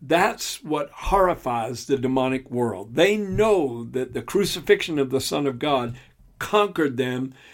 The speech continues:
and nullified their authority in this realm. And you can be delivered. You can be set free, because the Bible says, "Whom the Son sets free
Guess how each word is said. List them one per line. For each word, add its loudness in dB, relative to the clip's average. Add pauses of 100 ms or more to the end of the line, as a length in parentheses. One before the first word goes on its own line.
(160)
and 0
nullified 4
their 4
authority 0
in 0
this -4
realm. -8 (720)
And -2
you 4
can -2
be 0
delivered. -2 (380)
You -2
can -2
be 4
set -2
free, 0
because -4
the -2
Bible 2
says, -4
"Whom 0
the -2
Son -4
sets -6
free 4